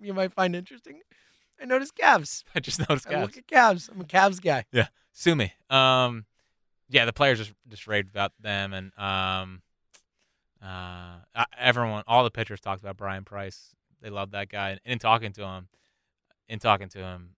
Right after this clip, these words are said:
Speaker 2: like, I could see why. Guy just,
Speaker 1: Yeah.
Speaker 2: you can just tell he's been around the game forever.
Speaker 1: Mm-hmm.
Speaker 2: I think there's a, a, a big level of accountability with the, the, this, um, this coaching staff, you know, and, and, uh, there's a lot of,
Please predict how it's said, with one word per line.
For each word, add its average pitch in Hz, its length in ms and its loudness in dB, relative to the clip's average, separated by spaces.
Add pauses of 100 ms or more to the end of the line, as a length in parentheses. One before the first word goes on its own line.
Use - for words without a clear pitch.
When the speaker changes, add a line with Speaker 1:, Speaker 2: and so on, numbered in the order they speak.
Speaker 2:
like, 92 260 -8 (220)
I 107 40 -18
could 101 140 -18
see 104 120 -20
why. 95 400 -16 (840)
Guy 98 160 -6
just, - 140 -16 (220)
Speaker 1:
Yeah. 110 220 -14
Speaker 2:
you 135 80 -8
can 131 80 0
just 117 140 0
tell 104 180 0
he's 92 140 -10
been 101 120 -16
around 92 180 -4
the 95 60 -12
game 92 160 -10
forever. 95 440 -6
Speaker 1:
Mm-hmm. - 260 -20 (100)
Speaker 2:
I 147 40 -2
think 196 140 4
there's 160 220 0
a, 139 180 2
a, 127 240 4
a 117 40 -10
big 143 320 4
level 117 340 0
of 92 80 -4
accountability 104 640 -6
with 110 220 -14
the, 110 120 -16 (100)
the, 117 140 -14 (100)
this, - 320 -18 (300)
um, 110 500 -10 (100)
this 110 340 -12
coaching 117 220 -2
staff, 120 340 -4 (300)
you 110 80 -10
know, 107 240 0
and, 101 460 -2
and, 98 360 -4 (400)
uh, 90 340 0
there's 107 160 -4
a 113 40 -4
lot 113 280 -2
of, 110 300 -6